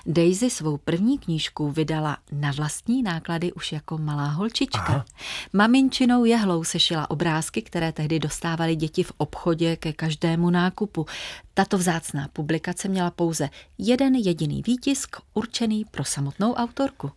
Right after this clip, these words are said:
Speaker 2: Dobře, když to tedy bereme od dětských bačkůrek, musíme také zmínit knížku, kterou Daisy Mrázková vytvořila pro své děti.
Speaker 1: To je pravda. A nebyly to pohádky,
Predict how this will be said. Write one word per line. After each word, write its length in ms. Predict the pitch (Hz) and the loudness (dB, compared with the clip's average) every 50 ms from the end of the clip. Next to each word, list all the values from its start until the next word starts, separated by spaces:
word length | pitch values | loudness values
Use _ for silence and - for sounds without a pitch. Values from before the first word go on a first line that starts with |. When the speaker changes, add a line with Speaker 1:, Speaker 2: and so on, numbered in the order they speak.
| _ - | _ -4
Speaker 2:
Dobře, 400 | 113 127 120 120 123 131 151 151 | 0 2 2 2 2 2 2 2
když 260 | 127 120 131 120 - | 2 2 2 2 2
to 120 | - 131 | 0 0
tedy 220 | - 139 120 123 117 | 0 2 2 2 2
bereme 380 | 90 117 113 117 113 107 117 - - | 2 2 2 4 4 4 2 2 2
od 180 | 131 113 98 120 | 2 2 2 2
dětských 540 | 95 110 147 147 - - - - 135 110 | 4 4 4 4 2 0 -2 0 0 0
bačkůrek, 680 | 104 151 156 156 - - - 220 220 214 175 135 - - | 2 2 0 0 -2 -6 -6 -2 0 2 2 2 0 0
musíme 300 | 123 113 - 160 165 170 | -2 -2 0 0 0 0
také 320 | 170 180 170 - 208 196 | 0 0 2 2 2 2
zmínit 420 | 175 123 139 156 175 190 202 190 - | 2 2 0 2 2 2 0 0 -4
knížku, 560 | - - 113 101 92 - - - 165 175 180 - - - - - - | -6 -4 -2 -2 -2 -2 -2 2 2 2 2 2 -4 -18 -20 -20 -20
kterou 320 | _ - - 123 120 110 101 | _ 0 2 2 2 2 2
Daisy 280 | 98 131 165 160 165 | 2 2 4 2 2
Mrázková 580 | 131 117 120 143 147 - - - 165 170 160 131 | 2 2 2 2 0 -2 -2 -2 -2 0 0 0
vytvořila 600 | - - 196 - - 165 165 156 170 160 165 160 - _ | 0 0 -2 0 0 -2 0 0 0 0 -2 -4 -6 _
pro 200 | - - 151 151 | -2 0 0 2
své 260 | 151 - - 175 165 117 | 2 0 0 2 0 0
děti. 340 | 101 110 - - - - - - - - | -2 -4 -10 -14 -16 -18 -18 -18 -14 -8
Speaker 1:
To 100 | - 170 | -4 -2
je 140 | 165 165 | -2 -2
pravda. 400 | 165 - 156 151 151 151 139 131 - - - - - - - - - | 0 -2 -2 -2 -2 -2 -4 -6 -6 -10 -12 -12 -12 -12 -10 -2 2
A 80 | 180 175 | 4 4
nebyly 340 | 180 185 185 185 214 226 233 | 6 6 6 6 4 4 4
to 140 | - 277 | 4 2
pohádky, 800 | 269 - - 160 156 151 151 151 151 - - - - 170 185 202 | 2 2 2 0 2 2 0 0 -2 -4 -6 -6 -2 -2 -2 -2